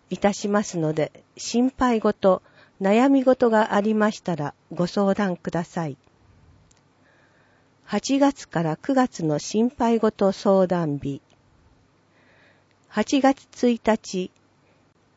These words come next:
会場、平川行政センター、長浦行政センター。八月八日、市役所、長浦行政センター。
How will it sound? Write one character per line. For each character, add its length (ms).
会 280
場、 480
平 280
川 300
行 240
政 420
セ 160
ン 100
タ 200
ー、 40
長 320
浦 280
行 180
政 400
セ 160
ン 100
タ 200
ー。 300
八 300
月 300
八 340
日、 220
市 240
役 280
所、 260
長 340
浦 240
行 180
政 400
セ 180
ン 100
タ 180
ー。 260